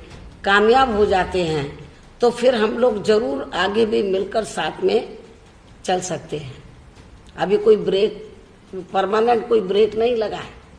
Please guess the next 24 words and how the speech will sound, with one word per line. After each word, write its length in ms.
यदि 400
हमें 520
लगेगा, 440
इस 140
बात 320
को 80
मैं 160
फिर 220
दोहराती 500
हूँ, 220
और 220
यदि 220
हमें 300
लगेगा 580
कि 100
सपा 460
प्रमुख 540
अपने 320
राजनीतिक 680
कार्यों 380
को 200
करने 400
के 180
साथ-साथ 600